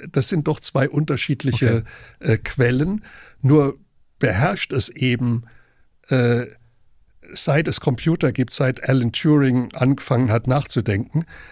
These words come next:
Speaker 1: äh, beherrscht es die Welt des Computers hervorragend, alles, was wir klar sagen können, als Programm zu schreiben. Ja, das
Speaker 2: Ja.
Speaker 1: ist der,
Speaker 2: Mhm.
Speaker 1: das ist, glaub ich, der entscheidende Effekt.
Speaker 2: Äh,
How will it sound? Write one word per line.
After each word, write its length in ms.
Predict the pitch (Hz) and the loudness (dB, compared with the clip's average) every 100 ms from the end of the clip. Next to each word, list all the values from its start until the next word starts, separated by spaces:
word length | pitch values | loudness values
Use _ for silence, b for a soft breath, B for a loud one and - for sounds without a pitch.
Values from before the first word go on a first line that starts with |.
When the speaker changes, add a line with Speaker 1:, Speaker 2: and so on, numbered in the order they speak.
| B B - | B B -4
Speaker 1:
äh, 360 | 135 135 123 - - | -2 -2 -6 -10 -2
beherrscht 520 | 120 95 160 170 - | 0 2 0 0 -2
es 320 | 160 - - - | -2 -2 -4 -4
die 160 | 135 113 | -2 0
Welt 220 | 127 151 | 0 0
des 140 | 117 | -4
Computers 580 | - 135 131 135 135 - | -2 -2 0 0 0 0
hervorragend, 800 | 123 - 190 180 135 110 120 139 - - | -2 -4 -2 -2 0 -2 -2 -4 -8 -2
alles, 640 | 156 196 147 190 - - b b b b b | 0 2 0 0 0 -4 b b b b b
was 380 | 127 120 - 107 | 0 2 0 -2
wir 420 | 147 175 208 208 b b - | 0 0 0 -6 b b -4
klar 400 | 147 131 139 160 | 0 2 0 0
sagen 540 | - 147 127 123 117 | 0 0 0 -2 -4
können, 520 | - 101 117 170 190 _ _ _ _ _ _ | -2 -2 0 -2 -6 _ _ _ _ _ _
als 280 | - 131 - | 0 2 0
Programm 460 | - 135 - 120 107 | -2 -2 0 -2 -2
zu 140 | - | -4
schreiben. 500 | - - 92 95 110 _ _ _ _ _ _ | -6 -6 -6 -6 -10 _ _ _ _ _ _
Ja, 180 | - 131 | -2 0
das 200 | 156 156 | 2 2
Speaker 2:
Ja. 60 | 117 | 0
Speaker 1:
ist 160 | - | -2
der, 100 | 175 | 0
Speaker 2:
Mhm. 60 | 113 | 2
Speaker 1:
das 180 | 123 - | 2 0
ist, 120 | - | -2
glaub 180 | 156 139 | -2 -2
ich, 80 | - | -2
der 120 | 143 | -2
entscheidende 540 | 117 - 123 117 123 | -2 0 -2 -2 -4
Effekt. 440 | 110 - 110 - - _ _ _ _ _ _ - | -6 -6 -8 -8 -20 _ _ _ _ _ _ -2
Speaker 2:
Äh, 300 | 123 113 110 | 2 4 2